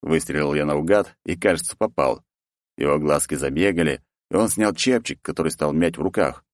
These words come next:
«П-, почему человечину?» — на секунду замялся он. «Арчатину». «Что, реально?» Я не ожидал такого поворота. «Она же жесткая и воняет. Зачем ты использовал ее?»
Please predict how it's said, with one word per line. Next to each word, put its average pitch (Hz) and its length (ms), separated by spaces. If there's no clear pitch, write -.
«П-, 147 260
почему 165 560
человечину?» — 135 640
на - 120
секунду 78 380
замялся 73 440
он. 67 200
«Арчатину». 139 840
«Что, 104 240
реально?» 104 440
Я 76 140
не 76 100
ожидал 80 340
такого 71 280
поворота. 80 520
«Она 120 180
же 165 140
жесткая 160 360
и 104 40
воняет. 131 400
Зачем 143 340
ты 139 100
использовал 101 440
ее?» 69 220